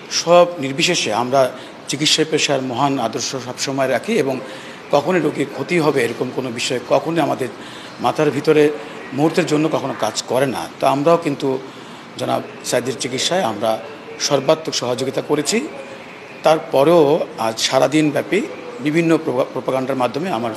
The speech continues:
Facebook-এ, মেসেঞ্জারে এবং আরও নানাভাবে আমি হুমকি পাচ্ছি, জীবনের হুমকি।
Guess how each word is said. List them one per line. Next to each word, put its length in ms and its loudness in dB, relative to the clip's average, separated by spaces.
Facebook-এ, 500 -4
মেসেঞ্জারে 640 0
এবং 320 2
আরও 240 6
নানাভাবে 600 2
আমি 300 -4
হুমকি 220 -2
পাচ্ছি, 440 2
জীবনের 380 -4
হুমকি। 320 -6